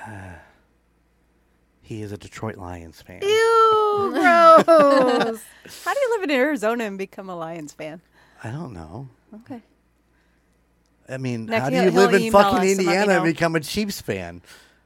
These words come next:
Speaker 3: I don't know.
Speaker 1: Yeah.
Speaker 3: <laughs>
Speaker 1: But ask you that, ask that question.
Speaker 3: True, it's true. Sorry.
Speaker 1: <laughs> Um, he also has a dog, uh, a Great Dane.
Speaker 2: Ooh.
Speaker 1: And, um, this is the best part. You ready?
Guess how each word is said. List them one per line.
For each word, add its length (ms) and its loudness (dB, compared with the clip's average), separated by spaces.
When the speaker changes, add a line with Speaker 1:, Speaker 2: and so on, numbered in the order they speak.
Speaker 3:
I 100 -12
don't 180 -14
know. 200 -18
Speaker 1:
Yeah. 580 -2
Speaker 3:
<laughs> 60 -20
Speaker 1:
But 300 -8
ask 380 -2
you 60 0
that, 300 -4
ask 260 -2
that 240 2
question. 420 -2
Speaker 3:
True, 340 -2
it's 240 -8
true. 480 -10
Sorry. 300 -4
Speaker 1:
<laughs> 280 -2
Um, 420 2
he 200 -2
also 300 0
has 240 -2
a 40 -8
dog, 440 -2
uh, 240 -6
a 80 -6
Great 300 -6
Dane. 320 -8
Speaker 2:
Ooh. 340 -8
Speaker 1:
And, 480 -8
um, 440 -8
this 200 -10
is 120 -10
the 100 -10
best 320 -12
part. 320 -14
You 140 -14
ready? 300 -8